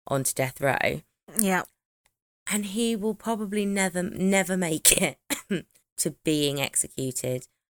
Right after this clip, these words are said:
Speaker 1: How often are people executed these days, let alone in California?
Speaker 2: Yeah.
Speaker 1: S-,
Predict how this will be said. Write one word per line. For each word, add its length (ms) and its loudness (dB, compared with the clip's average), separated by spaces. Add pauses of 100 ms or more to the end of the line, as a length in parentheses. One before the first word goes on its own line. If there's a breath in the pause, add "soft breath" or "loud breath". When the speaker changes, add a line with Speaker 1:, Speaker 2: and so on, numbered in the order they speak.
Speaker 1:
How 200 4
often 560 -2
are 60 -6
people 320 -2
executed 680 -4 (180)
these 240 -2
days, 440 -2 (500)
let 160 4
alone 200 2
in 80 -4
California? 760 -6 (600)
Speaker 2:
Yeah. 560 4 (580 loud breath)
Speaker 1:
S-, 300 4